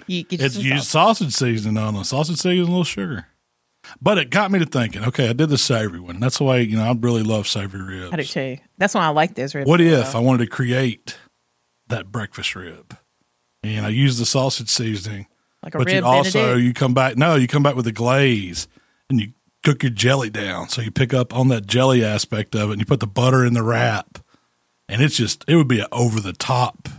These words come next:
Speaker 2: you know,
Speaker 1: Breakfast
Speaker 2: breakfast
Speaker 1: rib.
Speaker 2: style ribs. So I
Speaker 1: But
Speaker 2: may
Speaker 1: then
Speaker 2: have to do that.
Speaker 1: I like the
Speaker 2: Or
Speaker 1: idea of doing
Speaker 2: pancake syrup on it. I mean, you could, you could get, you could get out there with it.
Speaker 1: <laughs> I like the idea of doing a breakfast rib. I think that's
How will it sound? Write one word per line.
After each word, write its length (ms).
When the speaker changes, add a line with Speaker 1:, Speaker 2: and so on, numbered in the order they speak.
Speaker 2:
you 120
know, 280
Speaker 1:
Breakfast 360
Speaker 2:
breakfast 280
Speaker 1:
rib. 80
Speaker 2:
style 320
ribs. 380
So 80
I 20
Speaker 1:
But 60
Speaker 2:
may 80
Speaker 1:
then 80
Speaker 2:
have 80
to 80
do 180
that. 320
Speaker 1:
I 60
like 180
the 60
Speaker 2:
Or 60
Speaker 1:
idea 120
of 40
doing 100
Speaker 2:
pancake 340
syrup 400
on 200
it. 180
I 60
mean, 120
you 80
could, 200
you 180
could 160
get, 380
you 80
could 100
get 140
out 220
there 160
with 200
it. 140
Speaker 1:
<laughs> 100
I 60
like 180
the 60
idea 180
of 60
doing 180
a 40
breakfast 460
rib. 300
I 20
think 220
that's 180